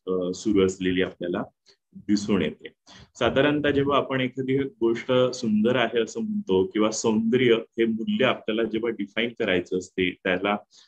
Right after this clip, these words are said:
अ, व्याख्यांकित किंवा शब्दांमध्ये त्याचा अर्थ, अ,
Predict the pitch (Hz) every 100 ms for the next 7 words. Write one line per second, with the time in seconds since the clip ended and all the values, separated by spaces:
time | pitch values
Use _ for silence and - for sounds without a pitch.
0 | _ 92 95 95 92 87 95 98 - -
1 | 123 120 117 - 135 - - 117 110 110
2 | 104 - - - 104 98 110 113 117 107
3 | 120 120 - _ 95 90 - 92 98 -
4 | - 110 78 - _ _ _ _ - 101
5 | 98 95